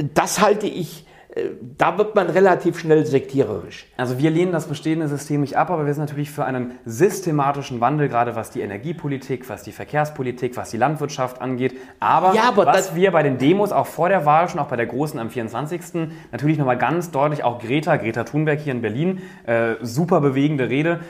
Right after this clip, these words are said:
Speaker 2: äh, was wir da auch nochmal festgehalten haben, ist, dass egal auch wie die Wahl ausgeht,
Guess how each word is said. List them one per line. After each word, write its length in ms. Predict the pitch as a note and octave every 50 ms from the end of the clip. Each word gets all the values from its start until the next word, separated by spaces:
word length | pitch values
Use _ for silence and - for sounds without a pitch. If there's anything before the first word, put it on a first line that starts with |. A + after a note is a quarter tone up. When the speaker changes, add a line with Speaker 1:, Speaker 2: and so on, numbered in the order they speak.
| - - -
Speaker 2:
äh, 100 | A#2+ A#2
was 120 | B2 B2
wir 80 | B2+ A#2
da 140 | A#2+ C3
auch 100 | D3 E3
nochmal 200 | D#3 D3 C#3+ C3
festgehalten 680 | - D3+ E3 D#3+ - D#3 C#3 C#3 C#3+ C#3+ C#3 C3+ A#2+ B2+
haben, 240 | C3 C3+ C#3 C#3+
ist, 180 | - C3 C3 -
dass 160 | B2+ A#2+ -
egal 420 | - A2+ B2 C3+ A#2 E3 A3 - -
auch 200 | - - - -
wie 60 | C#3+
die 200 | B2+ B2 A2 G2
Wahl 380 | A2+ A#2 C3+ D3+ E3 E3 E3 - - - - -
ausgeht, 600 | A#2+ C#3 E3 D#3+ - - - G#2 A2 B2 -